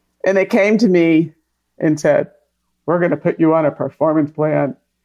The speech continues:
And now just, you know, rest assured, we're doing it because we think you have so much potential, but you have to do ten trades in the first ten minutes." And I'm like, "Are you people out of your ever-loving minds?" <laughs> Like, I don't have a clue what's going on. So I can, you know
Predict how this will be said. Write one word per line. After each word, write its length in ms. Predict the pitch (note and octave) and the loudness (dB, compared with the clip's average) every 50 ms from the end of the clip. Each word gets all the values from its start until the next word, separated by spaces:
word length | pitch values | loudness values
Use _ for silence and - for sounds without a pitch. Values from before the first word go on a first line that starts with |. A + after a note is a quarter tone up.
| - | -4
And 140 | - E3 D3 | -2 0 0
now 160 | C#3+ F3 F3 | 2 2 0
just, 280 | E3 - F3+ F3+ - _ - | 0 -2 -4 -4 -4 _ -4
you 120 | A3+ A3+ | -2 0
know, 120 | G3 F#3+ | 2 2
rest 260 | G3 F3 G3 D4 D#4 G#4 | 2 2 0 0 2 0
assured, 320 | F4+ - A#3+ G3 F#3 F3+ | 0 2 2 2 2 2
we're 100 | G#3 G3 | 0 2
doing 200 | F3+ G#3+ A#3+ B3 | 2 2 2 2
it 80 | A#3+ A3 | 2 0
because 220 | B3+ - G#3 F#3+ | 0 0 -2 0
we 80 | G3+ G3+ | 0 2
think 160 | A3 G3 F#3 | 2 0 0
you 60 | G#3 | 2
have 120 | G#3 G3+ G3+ | 0 0 0
so 120 | - G3+ | 0 0
much 160 | G3+ F#3+ G3 | 0 0 -2
potential, 360 | - E3+ - G#3 G3 - E3+ D3 | -4 -4 -2 -2 -2 -2 -2 -4
but 280 | - D3 D3+ - - | -4 -6 -8 -6 -6
you 100 | B3+ C#4+ | 0 2
have 200 | C#4 C4 A3+ A3 - | 2 2 2 0 -2
to 60 | - | -2
do 180 | - F3 E3 | -2 -2 -2
ten 260 | - - G#3 A3 A3 G#3 | 0 0 0 0 0 0
trades 300 | - G3+ F#3+ F3+ - D#3+ | 0 0 0 0 0 0
in 60 | D#3+ | -2
the 60 | D#3 | 0
first 300 | D#3 E3 D#3+ D#3+ - _ | 0 -2 -2 -2 -6 _
ten 220 | - D#3+ D#3 C#3+ | -4 -2 0 0
minutes." 500 | C3+ C#3 C3+ - - - _ _ _ _ _ _ _ _ _ _ _ _ _ _ _ - | -2 -2 -4 -6 -8 -10 _ _ _ _ _ _ _ _ _ _ _ _ _ _ _ -10
And 80 | A#3+ | -6
I'm 80 | B3+ C4+ | -4 -4
like, 180 | C#4 C4+ - | -4 -4 -6
"Are 100 | - C4+ | -6 -6
you 160 | D4 F#4 A#4 A4 | -6 -6 -6 -4
people 260 | - F#4 F4+ F4 A#3 G3+ | -2 -4 -2 0 2 2
out 120 | G3 F#3 | 2 2
of 80 | F3 E3+ | 2 2
your 120 | D#3+ D3 | 2 2
ever-loving 460 | D#3 D#3 C3 C3+ - - - - - | 2 0 0 0 -2 -2 -2 -2 -2
minds?" 460 | - E3 D3 - - _ _ _ _ _ _ _ - - - - | -2 -2 -2 -6 -18 _ _ _ _ _ _ _ -20 -20 -18 -6
<laughs> 220 | - - - - - - - - - - | -4 -4 -4 -4 -4 -6 -8 -8 -6 -2
Like, 420 | G4 - - - - - - - - - A5 - _ - - - _ _ _ _ - _ _ _ _ _ - - _ _ - | 0 2 2 0 -2 -6 -10 -12 -12 -14 -16 -16 _ -20 -20 -20 _ _ _ _ -20 _ _ _ _ _ -20 -20 _ _ 0
I 80 | - D#5+ | 2 4
don't 220 | F5+ D5+ C5+ B4 | 4 4 4 4
have 100 | A#4+ - | 2 0
a 40 | - | 0
clue 180 | - D4+ G#4+ C5 E5+ G5 G5 E5 | 0 2 4 4 6 6 6 4
what's 200 | - - - - | 4 2 0 0
going 260 | - G3 F#3+ F#3 E3 | 0 2 2 2 2
on. 100 | - A3 | 0 0
So 160 | - C4 C4 B3 | 2 2 2 4
I 160 | B3+ D#4 A4 | 4 2 2
can, 240 | - - D4+ C#4+ G#3+ | 2 2 2 4 4
you 80 | G#3+ | 4
know 580 | G3+ F#3 F3 E3+ D#3+ E3+ F3 E3+ E3+ D#3+ - | 4 6 6 6 6 6 4 4 2 0 -4